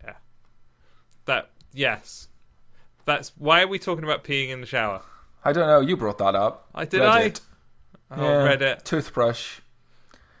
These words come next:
Speaker 1: We're trying to work our way back for our
Speaker 2: Reddit.
Speaker 1: own logic. It's
Speaker 2: Awkward.
Speaker 1: not
Speaker 2: Oh,
Speaker 1: working.
Speaker 2: self-destructive.
Speaker 1: Ah, ha, ha, ha. Okay, excellent. Thank you. Thank you for that. So it did, it did link in. No one would have thought. When
Speaker 2: <laughs>
Speaker 1: Shakespeare wrote Sonnet one forty-nine, he never thought that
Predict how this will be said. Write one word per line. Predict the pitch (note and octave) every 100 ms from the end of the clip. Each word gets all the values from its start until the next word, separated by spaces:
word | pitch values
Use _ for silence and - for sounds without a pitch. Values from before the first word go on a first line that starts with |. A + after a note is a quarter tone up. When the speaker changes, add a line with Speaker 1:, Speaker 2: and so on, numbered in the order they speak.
| _ _ _ -
Speaker 1:
We're | D3
trying | F#3+ F#3+
to |
work | F3+ F3+ F3
our | E3+
way | D#3+
back | D#3 D#3
for | B2+
our | C3
Speaker 2:
Reddit. | B2 C3
Speaker 1:
own | C#3
logic. | D3 - B2 -
It's |
Speaker 2:
Awkward. | C#3 C3+ D3
Speaker 1:
not | D#3
Speaker 2:
Oh, | F#3+ F#3
Speaker 1:
working. | D3
Speaker 2:
self-destructive. | F3+ E3+ E3 C#3+ E3+ - - A#2 G2 - - - -
Speaker 1:
Ah, | D3+ E3+
ha, | E3+ E3 D3
ha, | D#3+ D3 C#3 D3+ F3+ D3+ A2 G#2
ha. | -
Okay, | A2+ A#2 G2+ G#2+
excellent. | A#2 A#2 - A2 G2+
Thank | C#3+ C3
you. | G#2+ F#2+ - -
Thank | C3 -
you | A2
for | G2+
that. | G2+ E3
So | D3+
it | A3+
did, | A#3+ A3+
it | F#3+ G#3 G#3
did | C4 G#3
link | G3+ F#3 G3
in. | E3 G#2+ - D#3+
No | E3+ A3 A#3+
one | A#3+ G#3 G3
would | F#3+
have | F3
thought. | - G3+ D#3+ A2+ - B2+ C3
When | G#3
Speaker 2:
<laughs> | G#3+
Speaker 1:
Shakespeare | G#3+ A3+ D4+ G#3 F#3
wrote | F3+ E3+ B2+ - -
Sonnet | D3+ C#3 C3+
one | C#3+ C#3
forty-nine, | D3+ C3+ C#3 A#2+ G#2 G2+
he | A#2+
never | C#3 D3 D#3
thought | C#3 B2+ -
that | B2 -